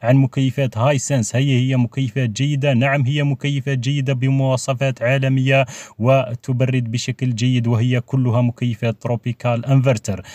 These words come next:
إذن إخواني الأعزاء، كيف تفرق أن المكيف تروبيكال أو ليس تروبيكال؟ هذا لا تعرفه بالعين المجردة إلا إذا وضعه لك المصنع في بطاقة المعلومات أو في التغليف أو في دليل المستخدم.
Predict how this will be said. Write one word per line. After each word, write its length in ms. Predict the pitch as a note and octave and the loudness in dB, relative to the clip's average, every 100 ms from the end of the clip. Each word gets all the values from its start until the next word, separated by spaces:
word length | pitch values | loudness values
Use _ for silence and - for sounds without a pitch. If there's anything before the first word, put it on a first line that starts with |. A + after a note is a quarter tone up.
| - - - | -20 -18 -2
إذن 360 | D3 G#2+ F#2+ G2 | 0 2 -2 -4
إخواني 400 | B2 C3 C#3 B2 | -2 2 4 2
الأعزاء، 540 | A#2+ C3+ B2 C3+ A2+ | 0 -4 -2 -2 -4
كيف 320 | - C#3 C3+ | -4 -6 -4
تفرق 600 | B2 A#2+ - C3 A2 - | -4 -4 -2 -2 -4 -2
أن 140 | C3 B2 | 2 4
المكيف 560 | A#2 B2 - C3 G#2 | 4 0 0 -2 -2
تروبيكال 640 | - C3+ - C3+ - B2+ G#2 | -4 -6 -4 -6 -2 -2 0
أو 160 | B2 | -2
ليس 240 | B2 C3 - | 0 0 -2
تروبيكال؟ 760 | C3+ C#3 C#3 C#3+ C3+ D3+ D3 C#3 - - | -2 -2 -2 -4 0 2 2 0 -12 -14
هذا 460 | - D3 C#3 D3+ D3+ | 2 2 4 2 2
لا 160 | C3 C#3+ | 0 0
تعرفه 460 | - C3+ C#3+ C#3+ | -2 -2 -2 -2
بالعين 300 | C3+ C3+ C#3+ | -2 -2 0
المجردة 600 | C#3+ C3+ C#3+ C#3 C#3+ C3+ | 0 2 0 2 2 2
إلا 420 | C#3 C#3+ C#3 C#3 | 0 0 0 0
إذا 260 | C3+ C3 C3+ | 0 -2 0
وضعه 500 | C3+ B2+ B2+ C3 C3 | 0 0 0 2 0
لك 220 | C3 - | -2 -2
المصنع 600 | C3 A2+ G#2+ C#3 C#3 C3+ | -2 -2 -2 0 0 0
في 360 | A#2+ - C#3+ D#3 C#3 | -4 -4 -4 -4 -6
بطاقة 520 | A#2+ B2+ D3 C#3 - - | -4 -2 0 -2 -4 -4
المعلومات 840 | C#3+ C#3+ C#3 B2 C3+ C3+ C3+ C3 B2+ | 0 2 2 2 2 2 2 0 -4
أو 200 | B2+ C3 | -2 -2
في 400 | - C3+ C3 C3+ | -2 -4 -2 -6
التغليف 640 | B2 C3+ A#2+ B2+ C3 B2 | -6 -6 -2 0 0 -2
أو 160 | C3+ B2 | -2 -4
في 260 | - C3 | -2 -2
دليل 480 | A#2+ B2 B2 B2 A#2+ - | 0 0 2 0 0 -2
المستخدم. 800 | A#2+ A2+ C3 - B2+ A2 G#2 | -2 0 -2 -2 -2 0 -2